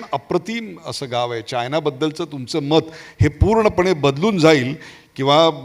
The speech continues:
अ, चिलीमधला रापा नॅशनल पार्क आहे किंवा ब्राझीलमधला ॲक्वा कॅलरंटस पार्क आहे किंवा मेक्सिकोमधली हॉस्पिको काबानास, हे एक वेगळ्या प्रकारची जीवनपद्धती, एक वेगळ्या प्रकारचं स्ट्रक्चर आपल्या समोर येतं. मी आपल्या देशाची जर,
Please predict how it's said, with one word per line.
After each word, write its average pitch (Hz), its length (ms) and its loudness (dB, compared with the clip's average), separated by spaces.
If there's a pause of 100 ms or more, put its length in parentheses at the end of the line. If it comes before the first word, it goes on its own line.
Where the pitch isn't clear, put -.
(340)
अ, 113 240 -10 (480)
चिलीमधला 185 560 -2
रापा 147 340 2
नॅशनल 147 400 -4
पार्क 120 420 -8
आहे 104 200 -12
किंवा 123 160 -10
ब्राझीलमधला 139 680 -2 (380)
ॲक्वा 175 300 0
कॅलरंटस 147 760 -4 (260)
पार्क 120 300 2
आहे 104 120 -2 (320)
किंवा 151 140 6
मेक्सिकोमधली 156 800 2
हॉस्पिको 160 600 0
काबानास, 147 680 -2 (380)
हे 151 80 0
एक 147 140 -6
वेगळ्या 143 260 0
प्रकारची 175 440 -6
जीवनपद्धती, 127 760 -8
एक 147 160 -12
वेगळ्या 143 260 -4
प्रकारचं 143 440 -10
स्ट्रक्चर 143 560 -6 (300)
आपल्या 143 300 -2 (440)
समोर 143 340 0
येतं. 123 360 -4
मी 127 120 -4
आपल्या 160 280 0
देशाची 165 420 0
जर, 214 180 6